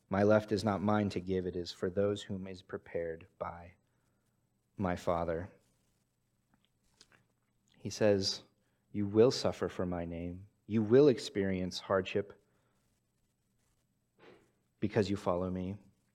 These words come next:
But listen, it's not up to me who sits where, and it's not about who sits where. And you're missing the point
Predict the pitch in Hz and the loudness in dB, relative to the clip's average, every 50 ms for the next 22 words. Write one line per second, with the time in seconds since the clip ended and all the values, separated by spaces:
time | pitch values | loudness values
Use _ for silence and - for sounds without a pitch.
0 | _ _ _ _ _ - 110 98 107 107 - - 92 85 82 87 - - _ _ | _ _ _ _ _ -2 0 2 2 2 0 -2 -4 -6 -6 -8 -12 -18 _ _
1 | _ _ _ _ _ _ _ _ _ _ _ _ _ _ _ _ _ _ _ _ | _ _ _ _ _ _ _ _ _ _ _ _ _ _ _ _ _ _ _ _
2 | _ - - 131 117 113 110 - - 104 101 113 123 120 110 98 - 107 95 - | _ -2 2 6 6 6 6 4 2 0 2 4 4 4 2 0 -2 -4 -4 -2
3 | - 98 92 - - 98 92 87 85 85 85 90 92 - _ _ _ _ _ _ | -2 -4 -4 -4 -4 -2 -2 -2 -2 -2 -4 -6 -8 -12 _ _ _ _ _ _
4 | _ _ _ _ _ _ _ _ _ _ _ _ - 101 98 95 - - 120 104 | _ _ _ _ _ _ _ _ _ _ _ _ -6 -4 -4 -4 -2 0 0 2
5 | 101 92 80 85 104 98 95 92 85 - - - - _ - - 90 - - - | 2 0 0 2 2 4 4 4 2 -2 -6 -16 -20 _ -8 -8 -8 -6 -6 -6
6 | 87 - - - - - _ _ _ _ _ _ _ - 104 87 85 82 80 78 | -8 -8 -8 -10 -14 -14 _ _ _ _ _ _ _ -6 -4 -4 -2 -2 -4 -6
7 | 87 - - _ _ _ _ _ _ _ _ _ _ _ _ _ _ _ _ _ | -8 -12 -16 _ _ _ _ _ _ _ _ _ _ _ _ _ _ _ _ _
8 | _ _ _ - 101 98 98 101 95 101 104 101 - 113 104 104 101 - - 95 | _ _ _ -8 -4 -2 -2 0 0 0 0 0 0 -2 -2 -2 -4 -4 -4 -4
9 | 92 90 90 | -4 -4 -6